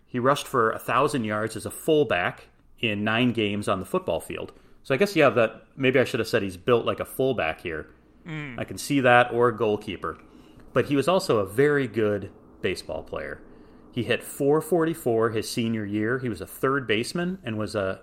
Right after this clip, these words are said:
Speaker 1: highly rated third base prospect by college scouts as well as pro scouts. And a New York Times article at the time pointed out that he was expecting to be an early draft selection. They pointed out his defensive prowess at third base,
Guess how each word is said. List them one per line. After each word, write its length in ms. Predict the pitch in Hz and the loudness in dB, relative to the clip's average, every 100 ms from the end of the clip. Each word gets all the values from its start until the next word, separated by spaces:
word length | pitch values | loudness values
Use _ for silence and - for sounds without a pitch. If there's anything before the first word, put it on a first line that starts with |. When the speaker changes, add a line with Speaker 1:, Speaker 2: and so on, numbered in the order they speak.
| _ | _
Speaker 1:
highly 460 | - - 135 147 120 | -10 0 0 0 -2
rated 480 | 104 104 104 98 - _ _ | -2 0 0 -4 -8 _ _
third 300 | - 117 104 | 0 2 2
base 220 | 104 95 | -2 -2
prospect 600 | - 123 127 - 87 - | 2 2 2 -4 -8 -2
by 320 | 90 85 85 - _ _ | -2 -2 -4 -10 _ _
college 420 | - 123 127 123 | 2 4 4 0
scouts 500 | - 127 117 117 - - | -2 2 2 0 -10 -12
as 120 | 104 | -8
well 200 | 104 120 | 0 2
as 100 | 123 | 2
pro 240 | - - 170 | 0 0 0
scouts. 540 | 170 80 - - - _ _ _ _ | -2 -6 -6 -8 -18 _ _ _ _
And 300 | 127 120 110 - _ _ | -2 -2 -4 -8 _ _
a 80 | - | -2
New 120 | 123 | 0
York 260 | 147 147 123 | 2 2 0
Times 280 | 147 175 165 | 0 0 2
article 320 | 104 98 98 | 0 0 -4
at 80 | - | -6
the 60 | |
time 340 | - 104 95 95 | -8 -4 -4 -4
pointed 380 | - 127 123 104 | 0 2 2 2
out 220 | 101 - | 2 2
that 260 | 98 90 - - _ | -2 -2 -8 -20 _
he 140 | - 113 | -2 -2
was 140 | 104 | -2
expecting 520 | - - 120 120 127 | -4 0 0 2 -4
to 100 | 123 | -2
be 500 | 107 110 110 110 110 | -4 -2 0 -2 -4
an 140 | 110 101 | -6 -6
early 400 | 107 117 131 110 | -2 0 0 0
draft 360 | 107 120 156 | 2 0 0
selection. 560 | - 101 85 - 127 170 - - - _ | -4 -2 -2 -2 -4 -4 -12 -20 -20 _
They 140 | 113 107 | -2 0
pointed 360 | - 120 113 | 0 0 4
out 160 | 107 107 | 2 2
his 120 | 101 | -2
defensive 540 | 117 - 113 107 113 | -4 0 -2 0 -4
prowess 420 | - 110 104 117 - | 0 4 4 4 0
at 100 | - | -2
third 300 | 113 104 98 | 0 0 0
base, 520 | 101 156 - - | -2 0 -6 -12